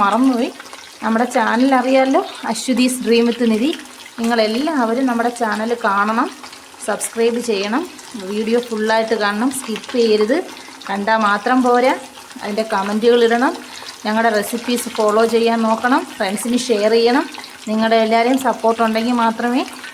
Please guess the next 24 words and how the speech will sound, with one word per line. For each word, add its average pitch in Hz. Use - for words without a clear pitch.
എനിക്ക് 226
കൂടുതൽ 233
മുന്നോട്ട് 220
പോകുവാനായിട്ടുള്ള 220
പറ്റുകയുള്ളൂ. 226
വരും 233
ദിവസങ്ങളിൽ 240
നല്ല 214
നല്ല 240
വീഡിയോസായിട്ട് 226
വരുന്നതിന് 214
നിങ്ങളുടെ 220
നല്ല 214
സപ്പോർട്ട് 226
തന്നെ 233
എനിക്കുണ്ടാവണം. 214
അപ്പം 285
നമ്മളെ 285
ചിക്കൻ 277
പീസ് 269
രണ്ട് 254
മിനിറ്റ് 262
ഇടയ്ക്കിടയ്ക്ക് 247
ഇങ്ങനെ 240